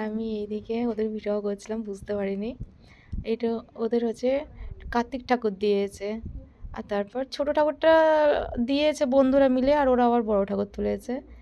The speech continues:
এইটা আমার দিদির ছেলে, কিরকম দেখো না, হরলিক্স খাচ্ছে আর আমার দিকে তাকাচ্ছে, কথা বলছে।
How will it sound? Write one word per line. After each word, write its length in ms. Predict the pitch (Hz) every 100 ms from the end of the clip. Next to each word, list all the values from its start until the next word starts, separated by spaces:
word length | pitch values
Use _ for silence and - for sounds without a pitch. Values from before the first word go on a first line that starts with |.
| - - -
এইটা 260 | 226 214 226
আমার 160 | 220
দিদির 300 | 220 214 240 240
ছেলে, 320 | - 220 220
কিরকম 360 | 226 240 226 254
দেখো 140 | 247 220
না, 60 |
হরলিক্স 360 | 220 214 240 247
খাচ্ছে 400 | 262 247 - 294 320 - - - - - -
আর 200 | 240 240
আমার 200 | 240 240 233
দিকে 140 | 247
তাকাচ্ছে, 600 | 254 233 226 240 - 277 277 294 -
কথা 200 | 226 247
বলছে। 420 | 247 247 247 269